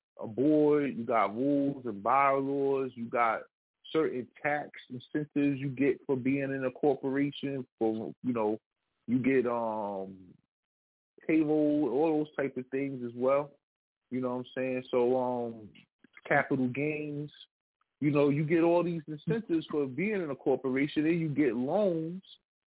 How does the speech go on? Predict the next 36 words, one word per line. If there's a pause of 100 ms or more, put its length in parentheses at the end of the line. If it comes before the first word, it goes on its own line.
(340)
to (180)
buy
more
properties, (540)
you
know,
and,
and (340)
once
you
have
it (100)
set
up, (560)
where
you
got
five, (100)
six, (100)
seven,
eight
properties, (500)
then
you, (120)
you, (260)
well,
everybody
should
go
and
set
up
their
own
with (100)
other